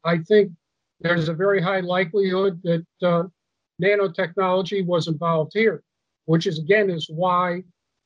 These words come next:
it, the, the six months by the, six feet by the C D C will get you killed. It, it's preposterous.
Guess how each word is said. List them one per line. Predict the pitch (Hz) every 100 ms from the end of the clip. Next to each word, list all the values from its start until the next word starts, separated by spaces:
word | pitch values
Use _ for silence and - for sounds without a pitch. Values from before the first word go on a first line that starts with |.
| _ -
it, | 185 -
the, | 185 185 -
the | 160 185
six | - - 262 254 -
months | 185 202 202 -
by | 185 175 160
the, | 170 165 160 _ _ _
six | - 254 - - _
feet | 262 247
by | 196 175
the | 165
C | - 220 196
D | 175 165
C | - - 254 202 156 156 _ _ _ -
will | 170
get | 175 165
you | 185
killed. | 160 277 226 - _ _ _ _ 165
It, | 185
it's | 208 165 180 165 _
preposterous. | 170 165 196 269 - -